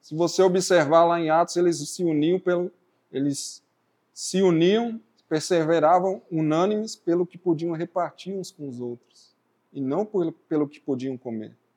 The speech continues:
E isso é tão sério que quando chega lá em Coríntios, Paulo repreende a igreja de Corinto porque eles estavam indo para a igreja para comer. E ele chega a dizer, "Se você tem fome, come em casa primeiro."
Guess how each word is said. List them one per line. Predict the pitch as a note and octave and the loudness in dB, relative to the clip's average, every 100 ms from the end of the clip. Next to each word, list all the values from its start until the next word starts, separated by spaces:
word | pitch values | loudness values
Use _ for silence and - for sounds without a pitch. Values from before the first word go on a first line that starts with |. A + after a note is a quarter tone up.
| _ _ _ _ _ _ _ _ _ | _ _ _ _ _ _ _ _ _
E | C#3 | -4
isso | F#3 A3 | 2 4
é | |
tão | G#3 G#3+ A#3+ | 6 4 4
sério | - F#3 G#3 G3 | 4 8 8 6
que | F#3 | 0
quando | G3 G3+ | -2 0
chega | F3+ G3 F#3+ | 0 2 6
lá | F3+ F#3+ | 6 6
em | G#3 | 6
Coríntios, | G3 D#3+ F#3 G#3+ F3+ - | 6 6 4 0 -4 -4
Paulo | - F3+ G3+ | 4 6 6
repreende | F3 G3+ - F#3 E3+ F#3+ G3+ | 4 0 2 2 2 0 0
a | F3 | 0
igreja | D#3 D#3+ D3+ | 2 0 -2
de | - | -6
Corinto | D#3+ C#3 D3+ A3+ A#3 C#3+ _ _ _ _ _ _ _ _ - | -2 -2 -2 -6 -10 -20 _ _ _ _ _ _ _ _ -10
porque | F3 F#3+ | 0 4
eles | F#3 F3+ | 4 4
estavam | G3+ - F3 F#3+ G3 | 0 2 4 4 2
indo | G3 G3 | 0 2
para | F3+ | 2
a | |
igreja | F3+ D#3+ F3+ F#3 | 4 4 4 2
para | G3+ G3+ | 0 2
comer. | G#3+ G3 F#3 A3 - _ _ _ - | 2 2 0 -2 -10 _ _ _ 2
E | F3 | 4
ele | F#3 | 6
chega | F#3 F#3+ F#3+ G3+ | 4 4 6 4
a | |
dizer, | F3 E3 E3+ | 4 4 2
"Se | - F#3 | 2 2
você | G#3 - F#3+ | 2 0 -2
tem | G3 | -2
fome, | F3 F#3 A#3+ G#3+ | -2 -2 -2 -2
come | - G3 A3+ C4 | -2 2 2 0
em | |
casa | B3 - A3+ A#3 | -4 -2 -2 -4
primeiro." | G#3 F#3 C#3 E3 A3 | -6 -6 -6 -6 -10